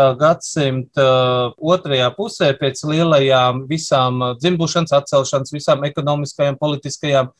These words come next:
reformām, kura laikā tiek mainīta tiesvedības sistēma un daudz cits joms,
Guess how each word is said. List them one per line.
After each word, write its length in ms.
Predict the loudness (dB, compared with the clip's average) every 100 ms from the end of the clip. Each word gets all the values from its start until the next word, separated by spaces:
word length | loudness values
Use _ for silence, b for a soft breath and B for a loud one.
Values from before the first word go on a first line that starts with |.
| _ _
reformām, 960 | 0 0 2 2 2 0 -4 -2 -4 -6 -6
kura 220 | -2 0
laikā 320 | 4 2 4 0
tiek 160 | 0 -2
mainīta 380 | 0 0 -4 -4
tiesvedības 600 | -6 -4 -4 -4 -4 -4
sistēma 480 | -6 -6 0 0 2
un 100 | 2
daudz 360 | 4 2 0 -6
cits 320 | -6 -6 -4
joms, 540 | 0 2 2 -2 -10